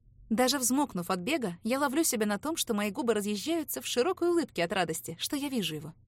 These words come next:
Не представляю, как он смог улизнуть с урока, но Мэтью стоит до конца,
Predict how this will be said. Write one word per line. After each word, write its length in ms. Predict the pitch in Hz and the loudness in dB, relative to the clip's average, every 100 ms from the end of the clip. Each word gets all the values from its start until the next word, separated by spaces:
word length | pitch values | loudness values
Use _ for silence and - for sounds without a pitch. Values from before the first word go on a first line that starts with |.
| - - - - | -20 -20 -14 -2
Не 80 | 294 | 0
представляю, 600 | 302 - 330 302 320 240 | 2 2 2 4 2 2
как 180 | 302 254 | -2 0
он 100 | 226 | -2
смог 280 | 262 233 | 0 -2
улизнуть 340 | 196 208 208 180 | 0 0 0 0
с 80 | 214 | -2
урока, 320 | 302 - 175 - | -2 -4 -10 -4
но 100 | 220 | 0
Мэтью 300 | 254 349 214 | 2 0 -2
стоит 340 | - 214 254 262 | 0 0 0 -2
до 80 | |
конца, 460 | - 330 - 190 | 0 0 0 -6